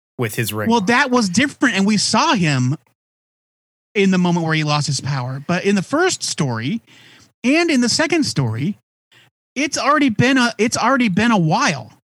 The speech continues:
Speaker 2: It's obviously been a while.
Speaker 1: If we had six issues or perhaps ten issues to explore this and slowly unwrap the mystery,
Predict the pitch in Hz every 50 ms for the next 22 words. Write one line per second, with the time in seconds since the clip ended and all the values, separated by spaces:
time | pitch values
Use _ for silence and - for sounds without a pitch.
0 | _ _ _ _ _ 208 190 190 185 180 - 311 339 320 196 147 147 143 127 143
1 | 139 131 120 123 131 131 131 135 127 131 - - _ - 165 - 220 233 208 -
2 | 294 277 240 214 - _ _ _ _ _ - - - - 156 160 - - 202 208
3 | 202 - 226 233 247 254 - - - _ _ _ _ _ _ - 127 - 143 139
4 | 147 131 123 - - - - _ _ _ _ _ _ - - - 127 131 139 160
5 | 165 - 202 208 214 220 226 - - - - 180 165 131 - - 175 170 180 190
6 | 190 214 220 - - 135 127 - - - 147 147 151 156 156 156 143 139 135 127
7 | 127 135 135 - - 107 107 123 131 - - 185 208 226 226